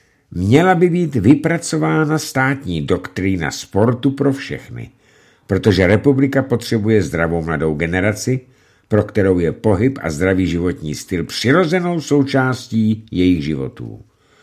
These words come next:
Tohle je možná důležitější než složení reprezentace a kolik našich mladých hráčů je draftováno do N H L.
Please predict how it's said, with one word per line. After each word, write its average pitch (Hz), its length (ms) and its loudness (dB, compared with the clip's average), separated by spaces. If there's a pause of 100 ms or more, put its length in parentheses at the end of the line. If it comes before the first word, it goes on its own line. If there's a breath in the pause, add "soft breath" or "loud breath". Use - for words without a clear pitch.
(340 soft breath)
Tohle 101 280 6
je 90 120 2
možná 78 540 -4
důležitější 104 880 0
než 113 200 -2
složení 92 440 -2
reprezentace 117 960 -2 (440 soft breath)
a - 120 -4
kolik 185 480 -2
našich 113 420 -6
mladých 113 360 -2
hráčů 139 680 0 (140 loud breath)
je 87 140 -2
draftováno 123 840 0
do 95 220 -2
N 90 180 0
H 80 300 0
L. 67 380 -4